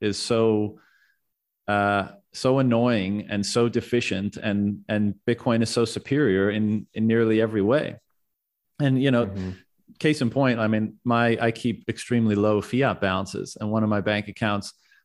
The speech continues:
Speaker 1: like, because of that, charged me sixteen bucks the other day. Just like, "Sorry, your balance is too low." I'm like, "First of all, it costs you nothing to have, like, the little digits represented in the ledger of my, like, whatever the balance is." And, like, you rent, you, you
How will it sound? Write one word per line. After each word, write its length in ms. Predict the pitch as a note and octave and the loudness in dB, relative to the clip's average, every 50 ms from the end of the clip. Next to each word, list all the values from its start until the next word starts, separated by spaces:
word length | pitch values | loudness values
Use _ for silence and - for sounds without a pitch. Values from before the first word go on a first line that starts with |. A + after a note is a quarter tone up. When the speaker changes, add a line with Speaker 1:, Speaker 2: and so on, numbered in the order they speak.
| _ _ _ | _ _ _
Speaker 1:
like, 160 | G#2+ A2 A2 | -4 -2 0
because 280 | A#2 A2+ - C#3+ B2+ A#2+ | -2 0 2 2 2 4
of 80 | A#2 | 2
that, 180 | G#2+ G#2+ G#2 - | 2 2 0 0
charged 320 | - A2+ A2 A2 G2+ - | 0 0 0 0 0 0
me 280 | A2+ A2 G#2+ G#2 G2 - | 0 0 0 0 -4 -6
sixteen 420 | - - C3+ B2 - - A#2+ A2+ A2+ | -6 -4 -4 -4 -2 0 0 0 2
bucks 400 | B2+ C#3 A#2+ G2+ - - - - | 2 0 -2 -4 -8 -14 -14 -6
the 140 | - G#2 G2+ | -2 0 2
other 180 | G2 F#2 F#2 | 2 2 0
day. 260 | F2+ E2+ F#2+ F2+ G#2 G2+ | -2 -2 -4 -6 -6 -4
Just 320 | - A#2+ A2+ - - - _ _ _ _ | -4 -4 -4 -4 -8 -14 _ _ _ _
like, 380 | - A2 G2 G2 F#2 - - - - _ _ | -4 0 0 0 -2 -4 -10 -20 -20 _ _
"Sorry, 300 | - - C#3 C3+ B2+ A#2+ | -2 0 2 4 4 4
your 80 | A#2+ | 2
balance 320 | G2+ A#2+ A#2 A#2+ B2 A#2 - | 2 2 2 2 0 0 -2
is 160 | A#2 - - | -6 -6 -4
too 180 | - A#2 G#2 G2+ | -2 0 2 2
low." 80 | G2 F#2+ | 2 2
I'm 100 | A#2+ B2+ | 2 2
like, 180 | B2+ B2+ B2+ | 2 2 0
"First 280 | - - G3+ G#3 G#3 - | 0 -2 -2 -2 -2 0
of 60 | C#3+ | 0
all, 140 | C#3 B2+ B2 | 2 2 0
it 80 | B2 - | -2 -2
costs 280 | - D#3+ E3+ E3 - | -2 -2 -2 -2 -2
you 80 | - E3+ | 0 0
nothing 540 | C3 A#2 A#2 A#2 A#2+ A#2+ - - A#2 G#2 G2+ | 2 2 2 2 2 0 0 -2 -2 0 2
to 60 | G#2+ | 0
have, 140 | A2 G#2+ F2+ | 0 0 2
like, 160 | G#2+ G#2 G2+ - | 0 0 0 0
the 60 | A#2 | 0
little 180 | A2+ A#2 A2 F#2+ | 2 2 0 0
digits 500 | E2+ - A#2+ A#2+ G2+ B2 A#2 A2 - - | 0 0 0 0 2 0 -2 -2 0 -2
represented 520 | A2+ G#2+ - A2+ G2+ G2+ G#2+ G#2 G2+ G#2 | -2 0 0 -2 0 0 0 0 0 0
in 120 | G#2+ G#2 | 0 0
the 80 | G#2 G2+ | 0 0
ledger 400 | G2 G2+ G#2+ G#2+ G#2+ - G#2 F#2+ | 0 2 0 0 0 0 0 0
of 160 | F#2+ F#2 F2 - _ | 0 0 -2 -8 _
my, 300 | G#2+ G#2+ G#2+ G#2 G#2 G#2 | -2 0 0 2 2 2
like, 300 | G2 G2 G2 G2 G2 - | 2 2 2 0 -2 -2
whatever 280 | - A2 G#2+ A2+ G#2+ G#2 | -4 0 0 0 0 0
the 60 | G2 | -2
balance 400 | E2+ G2+ G2+ G#2 G#2+ A2 G#2 G2+ - | 0 0 0 0 0 0 -2 -2 -4
is." 200 | F#2+ F#2+ G2 - _ - - - - _ - _ - - _ _ _ _ _ | -6 -6 -6 -10 _ -20 -20 -20 -20 _ -20 _ -20 -20 _ _ _ _ _
And, 100 | D3 C#3+ | 0 2
like, 140 | C#3+ C3 B2 | 2 2 2
you 120 | E3+ F3 | 2 4
rent, 260 | D#3 D#3 D3+ D3 - - | 4 2 2 0 -2 0
you, 160 | B2+ C3+ C#3 | 0 2 2
you 580 | C3+ C3 C3 C3+ C3+ C3+ C3+ C3 B2+ A#2+ B2+ | 2 2 0 0 2 2 2 0 -2 -2 -6